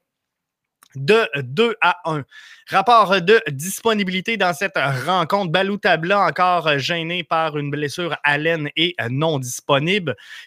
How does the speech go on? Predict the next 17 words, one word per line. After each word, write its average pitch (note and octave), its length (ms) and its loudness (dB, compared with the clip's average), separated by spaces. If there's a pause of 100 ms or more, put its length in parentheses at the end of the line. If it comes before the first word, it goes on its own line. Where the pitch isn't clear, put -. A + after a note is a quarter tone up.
Clément E3 360 2
Diop D#3 480 0
également, D#3 800 2
euh, C3 100 0
laissé C#3+ 380 -2
de B2 60 -12
côté, C3 360 -4
lui D3 320 -6
qui D3 300 -2
est, D#3+ 260 0
euh, B2 240 -2
blessé D3 600 -4
à C#3 120 4
la D3 300 2
jambe C#3 400 0
droite. D3 420 0 (320)
Mais E3+ 240 0